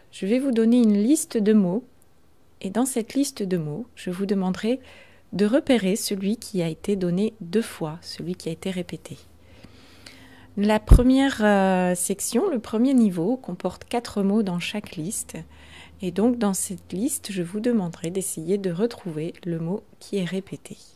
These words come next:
C'est parti pour le niveau un du mot double,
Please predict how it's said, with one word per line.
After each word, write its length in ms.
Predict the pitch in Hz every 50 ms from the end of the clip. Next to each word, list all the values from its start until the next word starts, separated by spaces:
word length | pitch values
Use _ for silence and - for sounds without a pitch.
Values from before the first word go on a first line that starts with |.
| _ _ _ _ _ _ _ _ _ _ - - _ _ _ _ _ _ _ _ _ _ _ _ _ _ _ _ _ _ _ _ _ _ _ _
C'est 240 | - - - 330
parti 600 | 339 - 233 202 - - - - 175 190 214 - - - - -
pour 180 | - 214 214
le 80 | 202 202
niveau 380 | 202 208 220 208 190 180 175
un 200 | 175 208 233 247 240 -
du 160 | 180 185 196
mot 220 | 196 202 226 254
double, 540 | 220 196 190 190 247 - - 214 175 156